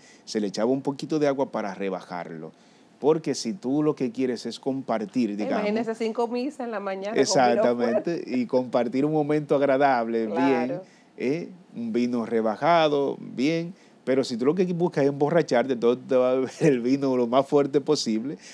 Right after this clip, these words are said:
Speaker 2: Claro.
Speaker 1: porque hay gente que lamentablemente lo que buscan es eso. Eh, beben no para compartir, sino para embriagarse.
Speaker 2: Así
Speaker 1: Y
Speaker 2: es.
Speaker 1: después dan pena. Entonces era la costumbre. Entonces en la liturgia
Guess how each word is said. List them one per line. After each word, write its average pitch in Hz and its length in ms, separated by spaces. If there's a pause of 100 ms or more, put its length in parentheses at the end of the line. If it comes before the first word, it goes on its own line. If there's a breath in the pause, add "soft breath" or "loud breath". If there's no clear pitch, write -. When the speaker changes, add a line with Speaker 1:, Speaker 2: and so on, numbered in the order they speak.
Speaker 2:
Claro. 170 160
Speaker 1:
porque 123 240
hay 143 100
gente 160 260
que 139 80
lamentablemente 135 840
lo 110 120
que - 80
buscan 98 400
es 90 140
eso. 80 320 (460 loud breath)
Eh, 90 200
beben 143 440
no 123 140
para 120 220
compartir, 98 440
sino 95 260
para 104 160
embriagarse. 85 800
Speaker 2:
Así 170 320
Speaker 1:
Y 95 60
Speaker 2:
es. 92 60
Speaker 1:
después 104 360
dan 90 200
pena. 71 280 (440 loud breath)
Entonces 156 520
era 151 140
la 147 100
costumbre. 87 760
Entonces 180 320
en 175 100
la 202 100
liturgia 156 640